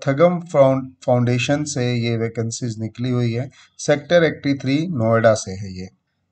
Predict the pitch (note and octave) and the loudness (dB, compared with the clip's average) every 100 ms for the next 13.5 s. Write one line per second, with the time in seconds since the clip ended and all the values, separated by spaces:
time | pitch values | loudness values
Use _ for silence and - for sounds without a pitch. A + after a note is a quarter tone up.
0 | - B2+ D3+ F#3 - _ - G#2+ A2+ A#2+ | -10 -8 -8 -10 -14 _ -4 0 0 0
1 | B2+ C#3 C#3 C3+ C3+ - C3 B2+ A#2+ C#3 | 0 0 -2 -2 -8 -6 -4 -4 -6 -6
2 | F3+ - - - - _ A#2+ A2+ A#2 A#2 | -10 -12 -20 -20 -20 _ -2 0 0 0
3 | A#2 G#2+ A#2+ C3+ - - - F#2 - F#2+ | 0 -2 -4 -6 -10 -18 -16 -14 -12 -12
4 | F2+ A2 _ _ _ _ - D#3+ E3 - | -14 -18 _ _ _ _ -10 -10 -10 -16
5 | _ - - - C#3+ D#3+ F3 E3+ D3+ D#3+ | _ -20 -20 0 2 4 0 0 0 0
6 | E3 E3+ E3 D#3+ D#3+ E3 E3 C#3+ C#3 C#3+ | 0 -2 0 0 -2 -2 2 2 2 -2
7 | B2+ B2 D3+ D3+ C3 B2+ B2+ B2 - A#2+ | 0 0 -2 0 2 2 2 0 -2 -4
8 | B2+ A#2 A#2+ F#2 G#2+ A#2+ - B2+ B2 B2 | -2 -2 -4 -8 -4 -4 -4 0 0 2
9 | B2 B2+ C#3 C3 A#2+ A#2+ - C3 C3 B2 | -2 -2 -2 -2 -2 -4 -4 -2 -2 0
10 | A#2 A#2 A#2 C3 C#3 B2 A#2 A2+ A2 A#2+ | -2 0 -2 -4 -4 -4 -4 -6 -4 0
11 | A2 C3 - - - _ - A#2+ B2+ A#2+ | 0 0 -4 -14 -20 _ -4 -2 4 6
12 | C#3 C#3 G2+ - F#2 - F2+ F#2 - _ | 6 0 -4 -4 -12 -14 -14 -14 -16 _
13 | _ - C3+ C#3+ | _ -6 -6 -4